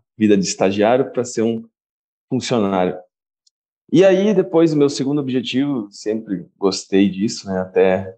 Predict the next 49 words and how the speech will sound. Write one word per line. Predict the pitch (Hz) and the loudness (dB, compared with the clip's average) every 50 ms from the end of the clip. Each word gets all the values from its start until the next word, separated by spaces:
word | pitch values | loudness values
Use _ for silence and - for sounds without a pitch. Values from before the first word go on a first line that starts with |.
| _ _ | _ _
já | - 95 90 | -4 -4 -2
complementando | - 107 98 87 101 98 98 95 92 98 101 | -2 -2 -2 -2 0 0 0 0 0 0 0
um | 101 | 0
pouco | 101 101 101 101 101 - _ | 0 0 -2 -2 -4 -6 _
com | - 104 98 | -10 -8 -6
a | |
minha | 95 98 95 92 90 | -4 -4 -4 -4 -4
vida | 92 101 92 101 90 85 87 87 _ _ _ _ _ _ _ _ _ - - - _ _ _ | -4 -2 -2 -2 -2 -4 -6 -10 _ _ _ _ _ _ _ _ _ -20 -20 -20 _ _ _
pessoal, | - 92 90 - - - 90 90 | -4 -4 -4 -4 -2 0 2 2
assim, | 90 87 - - 107 120 123 120 - - _ _ _ _ _ _ _ _ _ _ _ _ | 0 0 -2 -2 -2 -2 -2 -4 -10 -18 _ _ _ _ _ _ _ _ _ _ _ _
o, | - - 98 98 95 98 101 92 | -2 0 2 2 2 2 2 2
eu | 87 | 2
sempre | - 127 127 | 2 0 2
brinco, | 120 120 123 120 120 | 2 2 0 2 2
né, | 110 104 | 0 0
que | 98 110 | -2 -2
o | 110 | -2
meu | 104 101 | -2 -2
pai | 101 107 98 101 | 0 0 0 0
me | 107 107 | 0 -2
deu | 101 101 101 101 107 | 0 0 0 0 0
uma... | 107 104 104 104 101 95 92 90 87 87 87 87 85 85 _ _ _ _ _ - - _ | -2 -4 -8 -10 -12 -12 -12 -12 -14 -14 -16 -16 -18 -20 _ _ _ _ _ -20 -14 _
o | |
primeiro | - 101 98 101 101 | -2 2 2 4 4
presente | 101 117 104 104 104 - | 4 2 2 0 0 0
que | |
meu | 120 101 | -2 -2
pai | - 104 98 | -2 -2 -2
me | 101 | 0
deu, | 98 101 104 | 2 2 2
ele | 107 107 | 2 2
me | 107 104 | 0 2
deu... | 98 104 107 - - | 2 2 2 2 2
Antes | 123 131 135 135 - | 0 0 0 -4 -6
de | 135 | -4
me | 131 120 | -4 -2
dar | 110 110 | -2 -2
uma | 110 113 110 | -2 -2 -2
bola, | 101 98 95 101 107 113 | 0 0 0 0 0 -2
ele | 110 110 | -4 -4
me | 113 | -6
deu | 107 104 107 | -6 -8 -8
um | 110 | -10
computador, | - 113 104 - 110 98 98 101 104 98 87 | -12 -18 _ -14 -12 -6 -4 -2 -4 -4 -4
né? | 85 - _ _ _ _ _ _ _ _ _ _ _ - | -10 -20 _ _ _ _ _ _ _ _ _ _ _ -20
Então, | - - _ - 95 98 95 98 98 98 | -20 -14 _ -4 -2 0 0 2 2 2
na | 95 90 90 | 2 2 2
época | 95 95 - - 110 | 0 0 -2 -2 -2
do, | 101 101 98 92 90 87 - | 0 2 0 0 -2 -4 -8